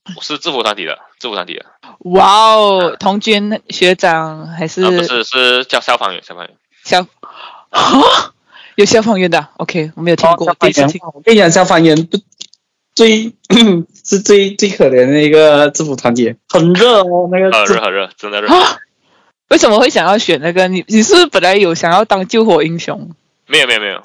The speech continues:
Speaker 1: 因为我，我，我，我是因为 follow 哥哥。
Speaker 2: 哦。
Speaker 1: 啊，然后我的被-，我的一 batch 讲起来也是有一点小故事，就是很可怜的，因为我，我哥哥那，我哥哥那一代啊，他们是，呃，一，一，一整个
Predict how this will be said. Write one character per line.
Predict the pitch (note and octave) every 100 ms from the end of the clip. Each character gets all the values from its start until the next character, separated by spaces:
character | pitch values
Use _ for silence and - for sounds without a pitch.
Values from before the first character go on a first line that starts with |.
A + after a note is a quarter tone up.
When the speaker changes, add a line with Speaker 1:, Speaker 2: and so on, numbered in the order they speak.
| _
Speaker 1:
因 | D3+
为 | D#3+
我， | C#3
我， | C3
我， | B2+ C3+
我 | B2+
是 | B2 F3+
因 | F3+
为 | F3+ F3
follow | - - C#3 C3+ C3+ C3
哥 | A#2
哥。 | B2 A2+ A2 - - - - _ _ _
Speaker 2:
哦。 | - F3+ F#3 G3 G3 G3+ G3+ G#3 G3+ G3+ G3 F#3 F3+ F3+
Speaker 1:
啊， |
然 | E3
后 |
我 | E3
的 | C3
被-， | D3 F3
我 | B2+
的 | C#3
一 | F3
batch | E3 F#3+ - -
讲 | B2 B2+
起 | A#2+
来 | A#2
也 | D3 D#3
是 | A#2
有 | C3+
一 |
点 | D3 B2
小 | G2+
故 | G2+ A#2
事， | A#2+ G#2+
就 | -
是 | C3 C#3 C3+ C#3 C3+ _ - - - - _
很 | - - C3
可 | D#3
怜 | A#2+ G#2+
的， | G2+ -
因 | C#3+
为 | D#3 D#3 - _ _ _ _
我， | - A#2 A#2
我 | A#2
哥 | B2+
哥 | B2+ B2+
那， | D3 D3+ - -
我 | G#2
哥 |
哥 | A#2 B2+
那 | C3+
一 | C3+
代 | C3+ A#2
啊， | E2+ E2
他 | -
们 | A2 G2
是， | A#2+ A2 A2 G#2+ G#2+ G#2+ G#2+ - _ _
呃， | F#2+ E2
一， | -
一， | - D#3+ E3
一 |
整 | C#3+ G2+
个 | G#2 A#2+ A#2+ F#2+